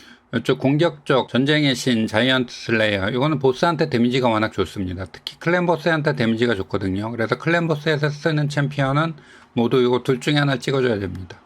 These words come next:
적 체력 대비 데미지이기 때문에 어느 챔피언이 때리든지 데미지는 똑같이 들어갑니다. 전쟁의 신은 첫 타에만 적용되는데 데미지가 셉니다. 자이언트 슬레이어는 모든 타격에 적용되는데 데미지가 약합니다.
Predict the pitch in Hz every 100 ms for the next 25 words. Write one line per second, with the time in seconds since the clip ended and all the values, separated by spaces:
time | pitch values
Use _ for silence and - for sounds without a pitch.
0 | _ - - 123 - 165 165 151 156 147
1 | 143 113 120 123 123 127 120 135 113 123
2 | 143 151 147 147 139 131 139 127 123 117
3 | 131 113 107 117 120 120 147 156 147 151
4 | 107 90 73 - 127 156 160 151 160 156
5 | 147 165 - 175 180 175 151 131 131 139
6 | 139 135 127 120 117 117 120 107 143 131
7 | 120 95 90 113 127 139 131 139 135 135
8 | 131 143 123 131 147 143 143 139 139 131
9 | 120 123 120 123 120 135 143 113 110 113
10 | 117 92 - 101 98 87